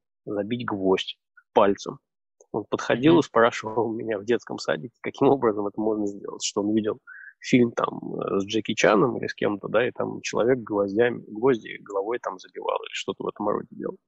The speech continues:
Speaker 1: Вот он почему-то подходил ко мне с этим вопросом, а я пытался разобраться вместе с ним.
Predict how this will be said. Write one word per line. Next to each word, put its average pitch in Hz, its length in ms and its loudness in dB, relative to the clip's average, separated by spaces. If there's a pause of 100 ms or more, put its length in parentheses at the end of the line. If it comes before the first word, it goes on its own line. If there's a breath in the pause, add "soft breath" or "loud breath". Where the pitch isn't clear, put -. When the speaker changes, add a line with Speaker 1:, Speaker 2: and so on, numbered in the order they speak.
(240 loud breath)
Speaker 1:
Вот - 160 2
он 175 140 6
почему-то 143 360 0
подходил 127 420 0
ко 104 120 0
мне 110 140 2
с - 100 -4
этим 110 180 -4
вопросом, 117 460 2
а 113 80 4
я 147 100 6
пытался 143 440 2
разобраться 117 560 0 (160)
вместе 107 360 -14
с - 100 -20
ним. - 100 -20